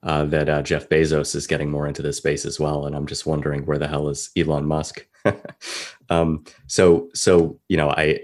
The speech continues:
strongly agree with Thiel and Jim O'Neill's criticism of higher education as the new Catholic Church.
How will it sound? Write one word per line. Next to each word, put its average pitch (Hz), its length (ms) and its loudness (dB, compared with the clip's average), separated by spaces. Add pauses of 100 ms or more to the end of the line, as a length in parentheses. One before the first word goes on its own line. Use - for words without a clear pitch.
strongly 82 400 2
agree 80 220 2
with 73 200 0
Thiel 78 380 4
and 71 260 -6
Jim 76 200 0
O'Neill's 73 840 -4
criticism 76 600 -2
of 69 160 -6
higher 73 240 -2
education 73 500 -4
as 71 120 -8
the 73 80 -6
new 71 120 -4
Catholic 71 440 -10
Church. - 440 -6